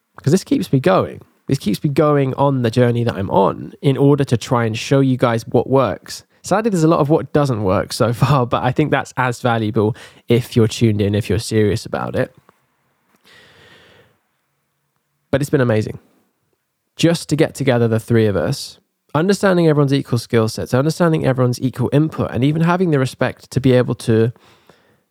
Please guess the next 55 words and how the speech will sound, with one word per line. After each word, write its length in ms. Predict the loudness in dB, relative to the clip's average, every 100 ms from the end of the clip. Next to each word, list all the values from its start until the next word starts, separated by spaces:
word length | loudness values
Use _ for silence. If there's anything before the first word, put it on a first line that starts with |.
| _ _
to 100 | -4
pass 300 | -2 -2 -2
off 120 | -2
value, 300 | 0 0 0
to 140 | 0 0
share 260 | 2 0
value, 300 | 2 0 0
and 80 | 0
understand 500 | 0 -2 -2 -4 -2
where 80 | 0
the 60 |
other 100 | 0
person 480 | 0 0 -2 -2 -6
can 240 | -4 -2 0
make 260 | -2 -2
up 200 | -6 -6
for 440 | -8 0 2 2 -2 -10 -20 _ _ -8
a 80 | -2
blind 260 | -2 -2
spot. 280 | -6 -10 -12 _ _ _ _ _ _ _ _ _ _ _ _ _ _
And 80 | 0
it's 140 | 0
something 400 | -2 -2 0 0
that 100 | 2
I'm, 320 | 2 0 -2 -6 _ _ _
again, 300 | 0 2 2
we're 80 | 0
trialing 380 | 0 0 0
out. 180 | 0 0
It's 100 | -4
been 280 | -2 -2 2
maybe 240 | 0 2
a 60 | 2
month 280 | 2 0 0
and 100 | 0
a 40 |
half 400 | 2 0 0 -2
now, 240 | -2 0 0
but 160 | 0
what 200 | 2 2
we've 140 | 2 0
achieved 460 | 0 2 2 2
already 340 | 0 2 0 -2
with 140 | -4
this 180 | -4 -2
L 140 | -2 -2
A 120 | -2
trip, 260 | -4 -6
which 160 | -4 -4
I'll 80 | -2
tell 140 | 0
you 80 | 0
about 220 | 0 -4
in 40 | -2
just 320 | -2 -2